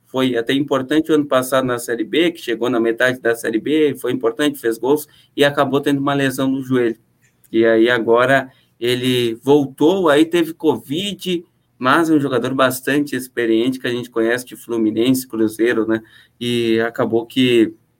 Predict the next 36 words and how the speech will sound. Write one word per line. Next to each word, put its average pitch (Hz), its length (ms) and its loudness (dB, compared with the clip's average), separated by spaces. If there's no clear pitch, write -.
que - 800 0
foi 160 380 2
poupado 127 500 0
no 131 80 -4
treinamento 123 540 -4
de 123 120 -6
hoje 123 280 -2
por 131 420 -4
desgaste, 120 720 0
né, 110 140 0
físico, 120 480 -10
mas 120 160 -2
acredito 120 560 -6
que 117 580 0
talvez 143 320 2
esteja 139 300 0
no, 120 360 -2
esteja 123 460 -4
no, 123 160 0
no 123 160 -2
banco 120 320 0
de 120 100 -4
reservas 113 480 2
contra 113 260 -2
o 113 60 -2
Fortaleza. 113 560 0
Agradeço 151 520 2
bastante, 147 720 4
é, 120 200 0
o 113 80 0
convite 127 400 -6
de 110 100 -12
vocês, 123 560 -4
Felipe, 117 320 -4
Thaís, 113 300 0
Dudu, 117 460 -2